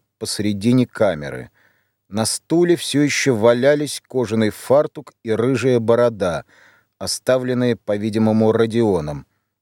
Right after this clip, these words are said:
«Нонче придётся особенно хорошо убрать вашу обитель», — сказал он, не оборачиваясь, —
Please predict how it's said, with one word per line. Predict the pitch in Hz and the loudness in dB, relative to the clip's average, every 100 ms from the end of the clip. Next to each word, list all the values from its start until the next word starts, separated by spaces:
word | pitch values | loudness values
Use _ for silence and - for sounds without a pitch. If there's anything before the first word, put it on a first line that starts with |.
| _ 82 | _ -4
«Нонче | 101 135 151 127 - 139 139 123 | 0 2 0 -4 -4 2 2 0
придётся | - 117 107 135 - - 120 123 | -4 -2 2 2 2 -2 2 2
особенно | - - 127 123 120 120 | 0 0 0 2 2 2
хорошо | 110 107 117 - 117 120 | 0 0 -2 -2 0 0
убрать | 110 110 110 101 | 2 2 2 0
вашу | 107 104 95 | -2 -2 0
обитель», — | 113 117 120 - 98 87 - - - - | -2 -2 -4 -4 -8 -8 -14 -20 -20 -18
сказал | - - 98 104 98 | -10 -4 0 2 2
он, | 98 | 0
не | 98 | 0
оборачиваясь, — | 98 101 101 90 - 87 82 | 2 2 2 0 -2 -4 -4